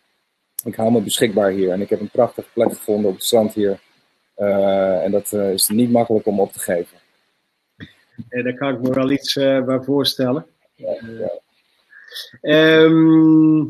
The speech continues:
Speaker 2: ja, dus, eh, dus, eh, voor jou, eh, ja, gewoon een, een, ja, letterlijk en figuurlijk gewoon ook wel een, een zonnige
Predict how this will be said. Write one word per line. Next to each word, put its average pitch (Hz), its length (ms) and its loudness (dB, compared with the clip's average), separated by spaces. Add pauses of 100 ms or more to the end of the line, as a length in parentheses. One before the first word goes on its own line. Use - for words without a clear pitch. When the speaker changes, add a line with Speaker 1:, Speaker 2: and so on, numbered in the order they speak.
(720)
Speaker 2:
ja, 175 420 -2 (580)
dus, 151 280 0
eh, 151 360 4
dus, 151 280 0
eh, 147 540 -2
voor 139 120 -6
jou, 151 500 0
eh, 143 220 -2 (200)
ja, 151 180 -8
gewoon 143 280 -6
een, 143 280 -4
een, 147 300 -8 (100)
ja, 135 200 -8
letterlijk 135 400 -6
en 131 120 -6
figuurlijk 131 400 -2
gewoon 135 220 -2
ook 131 120 -6
wel 131 360 -4
een, 135 260 -6
een 127 220 0
zonnige 131 720 -2